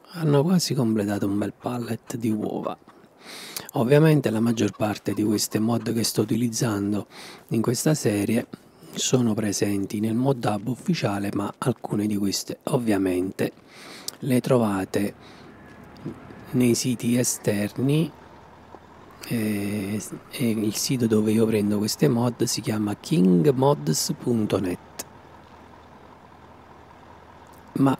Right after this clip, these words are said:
naturalmente nella descrizione del video, per voi amici ed amiche s-, di YouTube, trovate il link dove potete, eh, scaricare direttamente tutto il pacchetto delle mod che sto utilizzando.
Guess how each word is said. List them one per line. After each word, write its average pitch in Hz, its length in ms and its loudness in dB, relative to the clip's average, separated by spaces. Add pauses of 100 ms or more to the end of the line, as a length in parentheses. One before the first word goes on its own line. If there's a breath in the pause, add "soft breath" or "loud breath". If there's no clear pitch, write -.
naturalmente 123 880 2 (160)
nella 143 280 6
descrizione 107 580 2
del 104 160 4
video, 104 380 0 (160)
per 113 160 -4
voi 107 200 0
amici 104 320 0
ed 107 120 -2
amiche 107 420 0
s-, - 200 -4
di 131 160 -2
YouTube, 170 580 2
trovate 120 440 2
il 147 100 2
link 98 440 0 (540 loud breath)
dove 123 240 4
potete, 110 500 2 (1040)
eh, 107 520 0 (120)
scaricare 117 560 0
direttamente 113 640 2
tutto - 240 0
il 123 80 2
pacchetto - 720 -6 (460 loud breath)
delle 123 260 6
mod 107 300 4
che 104 100 2
sto - 160 0
utilizzando. 107 840 -4